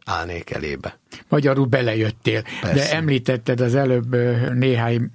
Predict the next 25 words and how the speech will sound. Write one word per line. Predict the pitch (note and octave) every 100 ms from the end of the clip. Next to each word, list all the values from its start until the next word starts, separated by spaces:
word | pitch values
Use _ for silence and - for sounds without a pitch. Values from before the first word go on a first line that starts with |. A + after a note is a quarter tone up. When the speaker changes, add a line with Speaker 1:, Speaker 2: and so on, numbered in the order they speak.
| _
Speaker 2:
szóval, | - - C#3+ C3 A2 A#2 C3+ B2+
hogy | - B2 A2+
színész | - B2+ A2+ G#2+
kollégák, | - B2+ A2+ G#2+ A2+ B2+ A#2+
de | B2+ A#2+ - - -
úgy | B2+
tudom, | - C#3 D3
te | -
színészkedsz | D#3+ - A2 F#2+ - - G#2+ - -
is. | -
Na, | D#3 C3+ B2+ - -
hát | C#3+ C3
ez | C#3+
egy | B2+ B2+
nagyon | A#2+ G#2+ G#2+
érdekes | A2+ A2 A2 A#2 A#2
dolog, | A#2+ A#2 A#2
Péter, | C3 C3+ - B3
<laughs> |
úgyhogy | - - G#3+
légy | D#3+ C#3+
szíves, | - C3 B2+ - - - -
erről | D3 C3 B2+
is | B2 -
légy | C3+ B2 B2